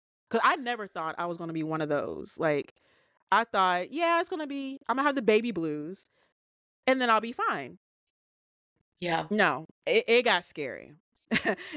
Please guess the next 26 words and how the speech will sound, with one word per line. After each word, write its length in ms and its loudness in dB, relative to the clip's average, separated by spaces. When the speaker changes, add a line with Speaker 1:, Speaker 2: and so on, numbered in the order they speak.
Speaker 1:
It 140 0
got 200 2
scary. 800 -4
And 280 2
Speaker 2:
Yeah. 140 -2
Speaker 1:
my 160 4
counselor, 600 -2
she, 280 -4
she 180 -6
definitely 380 0
validated, 540 2
like, 320 -2
"This 180 -4
is 120 -2
normal." 460 0
Um, 480 2
and 140 2
the 60 -2
fact 260 2
that 200 -4
you're 100 -6
sitting 280 -6
here 340 0
crying 760 2
and, 400 6
and 460 2